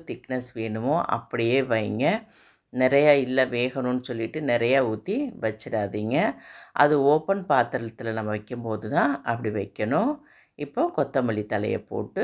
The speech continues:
நல்லா கிண்டி விட்டு இறக்கிட வேண்டியதான். அவ்வளோதாங்க. ரொம்ப ஈஸியாகவும் சிம்பிளாகவும்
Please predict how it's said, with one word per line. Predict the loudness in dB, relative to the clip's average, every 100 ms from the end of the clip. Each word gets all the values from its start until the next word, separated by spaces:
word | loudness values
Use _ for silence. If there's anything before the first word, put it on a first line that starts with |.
| 0
நல்லா | 2 2 0
கிண்டி | -4 -8 -6 -6
விட்டு | -6 -6 -6 -8 _ _ _
இறக்கிட | 4 4 4 -2 -8
வேண்டியதான். | -6 -6 -6 -4 -4 -6 -10 _ _ _
அவ்வளோதாங்க. | -6 -2 0 0 -2 0 2 0 -4 _ _ _ -6
ரொம்ப | -4 -2 -2 -2
ஈஸியாகவும் | -2 0 4 4 4 0 -2 -6 -12
சிம்பிளாகவும் | -12 -12 -4 2 4 4 0 -4